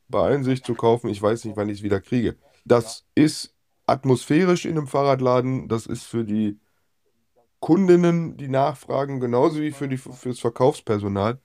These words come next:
schon auch eine sehr herausfordernde Situation. Dass sich so das Machtgefüge wirklich, äh, je nach, äh, dem, wo man im Laden steht, das Machtgefüge in Anführungsstrichen sehr unterschiedlich sein kann. Ja, was ich erstmal noch sagen wollte, ich will einfach nicht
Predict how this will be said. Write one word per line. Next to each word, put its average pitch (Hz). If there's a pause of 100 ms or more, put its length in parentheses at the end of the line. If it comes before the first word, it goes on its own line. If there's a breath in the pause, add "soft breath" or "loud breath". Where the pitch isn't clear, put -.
(220)
schon 147
auch 131
eine 120
sehr 117 (260)
herausfordernde 131
Situation. 113 (920)
Dass 98
sich 107
so 110
das 107
Machtgefüge 123
wirklich, 127
äh, 117
je 107
nach, 123 (100)
äh, 113
dem, 120
wo 117
man 131
im 107
Laden 113
steht, 117 (360)
das 110
Machtgefüge 107
in 92
Anführungsstrichen 95
sehr 107
unterschiedlich -
sein -
kann. -
Ja, 131
was 139
ich 127
erstmal 151
noch 143
sagen 131
wollte, 131
ich -
will 131
einfach 131
nicht 135